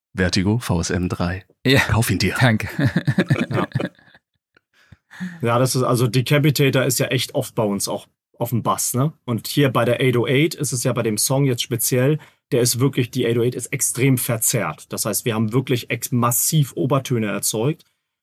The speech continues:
Speaker 3: was auch ein Tool ist, was beim Bass ich oft sehe, dass das nicht oft eingesetzt wird, verstehe ich nicht so ganz, für Kompression, ist ein Solid-State-Kompressor einzusetzen,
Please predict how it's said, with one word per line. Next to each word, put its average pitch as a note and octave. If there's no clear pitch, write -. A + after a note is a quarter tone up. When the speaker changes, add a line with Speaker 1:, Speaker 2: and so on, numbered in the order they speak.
Speaker 3:
was C#3+
auch D3
ein D#3
Tool E3
ist, C#3
was -
beim B2+
Bass -
ich -
oft C#3
sehe, C#3+
dass C#3+
das -
nicht C#3+
oft -
eingesetzt F#3
wird, F#3
verstehe C#3
ich D#3
nicht D#3
so D#3
ganz, E3
für -
Kompression, D3
ist -
ein D#3
Solid-State-Kompressor -
einzusetzen, G2+